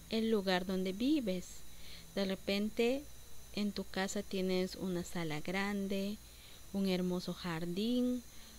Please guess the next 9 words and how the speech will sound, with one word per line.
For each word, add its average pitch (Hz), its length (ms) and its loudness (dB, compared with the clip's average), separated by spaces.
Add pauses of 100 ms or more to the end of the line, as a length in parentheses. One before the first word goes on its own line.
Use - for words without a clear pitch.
(240)
o 320 100 4
de 311 100 6
repente 254 520 2
tienes 208 640 0
una 190 260 0
huerta 180 380 -2
grande 214 640 0
en 190 180 0
do-, 185 180 0